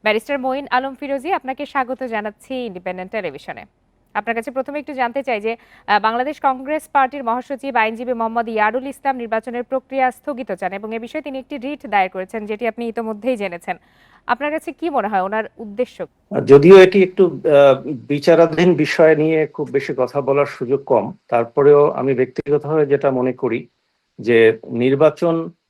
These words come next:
Speaker 2: যখন একদম শেষ প্রান্তে চলে এসছে এর প্রস্তুতি, এবং সবাই আমরা অধীর আগ্রহে একটা, আহ, গণতান্ত্রিক প্রক্রিয়ার মাঝামাঝি আছি এবং খুব শিগগিরই আমরা একটা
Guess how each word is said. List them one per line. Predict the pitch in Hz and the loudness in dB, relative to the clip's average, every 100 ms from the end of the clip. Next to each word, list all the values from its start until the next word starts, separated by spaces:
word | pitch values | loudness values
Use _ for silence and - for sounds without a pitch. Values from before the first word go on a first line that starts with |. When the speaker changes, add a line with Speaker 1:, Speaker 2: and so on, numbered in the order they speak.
| _ _ - | _ _ -4
Speaker 2:
যখন | 127 127 - 165 165 | -2 -2 -8 -6 -6
একদম | - 135 127 160 | -4 -6 -2 -2
শেষ | 147 - 160 - | -2 -4 -6 -4
প্রান্তে | 175 156 151 | -4 -2 -4
চলে | 147 147 131 | 0 0 2
এসছে | 123 - | -2 -4
এর | 120 | -4
প্রস্তুতি, | - 113 - 117 123 196 - _ _ _ | -4 -8 -6 -6 -6 -8 -12 _ _ _
এবং | 113 127 | -2 0
সবাই | - 131 147 | 2 6 8
আমরা | 147 151 | 8 6
অধীর | 131 135 156 | 6 6 4
আগ্রহে | 131 127 135 123 156 | 4 6 4 6 4
একটা, | 135 - 135 | 4 2 -2
আহ, | 117 - _ _ - 117 | -2 -8 _ _ -4 -2
গণতান্ত্রিক | 107 123 135 151 135 - | 0 -2 0 -2 -2 -4
প্রক্রিয়ার | 151 143 - 143 131 | -2 -2 0 0 0
মাঝামাঝি | 123 120 131 139 135 135 | -2 -4 -4 -6 -2 -2
আছি | 123 - 160 | -2 -6 -8
এবং | 123 127 117 | -6 -6 -8
খুব | 156 | -12
শিগগিরই | - - 131 135 147 135 | -10 -8 -2 -2 2 2
আমরা | 127 123 | 4 0
একটা | 113 - 120 | 0 0 0